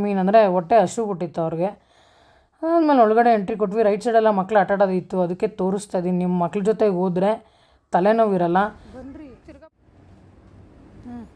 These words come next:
ಮಾತು ಕೇಳೋರ ಹತ್ರ ಮಕ್ಕಳನ್ನ ಬಿಟ್ಟರೆ ಆಟ ಆಡ್ಕೊಂಡು ಆರಾಮಾಗಿರ್ತಾರೆ, ನೀವು ಆರಾಮಾಗಿರ್ಬೋದು. ಆಮೇಲೆ ನಾವು ಮೇಲೆ ಹತ್ಬಿಟ್ಟು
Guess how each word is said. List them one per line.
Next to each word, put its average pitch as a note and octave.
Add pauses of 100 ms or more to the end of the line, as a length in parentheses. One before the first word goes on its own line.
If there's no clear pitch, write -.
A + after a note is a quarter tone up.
(280)
ಮಾತು C4+
ಕೇಳೋರ A#3
ಹತ್ರ G#3
ಮಕ್ಕಳನ್ನ G3
ಬಿಟ್ಟರೆ E3+ (140)
ಆಟ G3+
ಆಡ್ಕೊಂಡು G3
ಆರಾಮಾಗಿರ್ತಾರೆ, F3
ನೀವು F#3+
ಆರಾಮಾಗಿರ್ಬೋದು. F3 (360)
ಆಮೇಲೆ D#4
ನಾವು G3+
ಮೇಲೆ G3
ಹತ್ಬಿಟ್ಟು F3